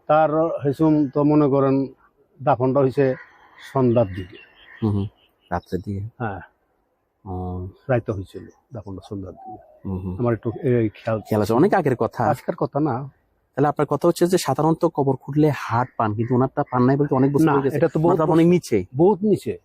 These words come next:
Speaker 1: এটা মনে করেন আরো, আহ, মানে এক আমার সমান গেলে তারপর হাড়, হাড়
Speaker 2: নিচে
Speaker 1: পাওয়া
Speaker 2: বলতে
Speaker 1: যায়।
Speaker 2: আঙ্কেল ওই যে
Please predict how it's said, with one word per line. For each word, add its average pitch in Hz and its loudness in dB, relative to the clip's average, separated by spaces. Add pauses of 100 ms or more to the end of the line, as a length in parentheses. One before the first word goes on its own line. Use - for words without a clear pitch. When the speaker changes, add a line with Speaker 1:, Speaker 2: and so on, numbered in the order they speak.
Speaker 1:
এটা 143 0
মনে 175 6
করেন 165 4
আরো, 170 4 (520)
আহ, 143 0 (1500)
মানে 156 6
এক 175 0 (280)
আমার 151 2 (220)
সমান 170 2
গেলে 147 4
তারপর 127 2
হাড়, 117 0
হাড় 123 -2
Speaker 2:
নিচে 135 4
Speaker 1:
পাওয়া 147 4
Speaker 2:
বলতে 143 2
Speaker 1:
যায়। 156 2
Speaker 2:
আঙ্কেল 160 4
ওই 160 6
যে 175 4